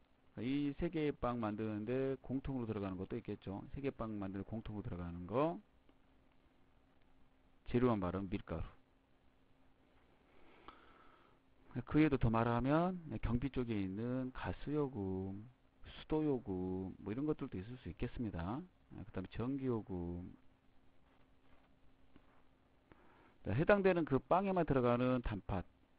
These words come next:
생크림 이런 것들은 뭐라고 하냐면 직접비라고 해요. 그런데 이 단팥이나 생크림이 재료니까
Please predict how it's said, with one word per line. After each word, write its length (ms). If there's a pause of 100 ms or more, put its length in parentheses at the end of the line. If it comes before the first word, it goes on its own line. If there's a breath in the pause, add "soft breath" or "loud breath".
(300)
생크림 460 (120)
이런 180
것들은 300
뭐라고 340
하냐면 560 (120)
직접비라고 600
해요. 100 (1500 loud breath)
그런데 240
이 60
단팥이나 720
생크림이 480
재료니까 640